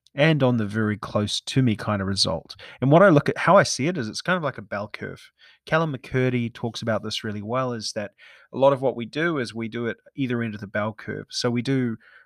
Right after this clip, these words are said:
really good short-term stuff. So in the moment kind of stuff with time, we're really good at. What's next? Let's get it done. Do ten things at once. Everything's in the moment.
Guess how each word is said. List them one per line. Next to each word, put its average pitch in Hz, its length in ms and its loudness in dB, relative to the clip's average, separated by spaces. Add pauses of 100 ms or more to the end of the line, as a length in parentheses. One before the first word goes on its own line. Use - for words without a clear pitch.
(120)
really 143 420 2
good 113 360 -2
short-term 135 640 -2
stuff. 202 400 2 (440)
So 123 160 0
in 135 120 2
the 127 60 2
moment 120 520 2
kind 139 200 2
of 135 80 -2
stuff - 260 2
with 135 120 -2
time, 151 360 0
we're 113 120 -2
really 104 220 -2
good 101 220 -6
at. 95 200 -8 (640)
What's 127 280 -4
next? - 380 -6
Let's 117 160 -10
get 117 140 -4
it - 80 -20
done. 110 340 -2 (300)
Do 131 100 0
ten 131 240 -2
things 110 220 -8
at - 60 -14
once. 104 500 -6 (160)
Everything's 120 420 -4
in 101 80 -6
the 101 80 -6
moment. 98 400 -6